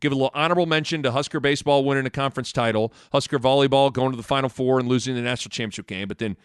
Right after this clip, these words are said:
Bill Moose's sudden retirement, Greg, uh, Bru-, Bruce Rasmussen's official retirement, Creighton going to the Sweet Sixteen, Trev Alberts being hired as A D, and then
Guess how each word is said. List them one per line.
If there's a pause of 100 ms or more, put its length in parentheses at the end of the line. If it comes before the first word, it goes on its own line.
(500)
Bill
Moose's
sudden
retirement,
Greg, (300)
uh, (640)
Bru-, (960)
Bruce
Rasmussen's
official
retirement, (240)
Creighton
going
to
the
Sweet
Sixteen, (540)
Trev
Alberts
being
hired
as
A
D,
and
then